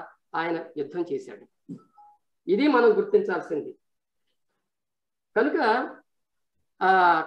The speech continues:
ఆ, ఆ పద్యంలో నాలుగు పడగల హైందవ నాగరాజు అనటంలో ఆ సార్థకత విశేషణం అది ఉంది. పై అంటే మొదటి లైన్‌లోనేమో పేదరికాన్ని చెప్పాడు,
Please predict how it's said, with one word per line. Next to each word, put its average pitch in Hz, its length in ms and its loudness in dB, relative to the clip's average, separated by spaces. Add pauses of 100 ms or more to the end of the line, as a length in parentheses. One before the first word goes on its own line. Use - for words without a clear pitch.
(600)
ఆ, 196 80 4
ఆ 196 400 4
పద్యంలో 208 520 0
నాలుగు 220 400 0
పడగల 254 380 -2
హైందవ 233 480 0
నాగరాజు 208 580 2
అనటంలో 180 760 -2 (280)
ఆ 160 60 -4
సార్థకత 196 580 -2
విశేషణం 175 680 -4
అది 143 120 -8
ఉంది. - 280 -8 (400)
పై 285 380 4
అంటే 202 220 0
మొదటి 233 340 0
లైన్‌లోనేమో 226 540 4
పేదరికాన్ని 202 720 0
చెప్పాడు, 165 540 -4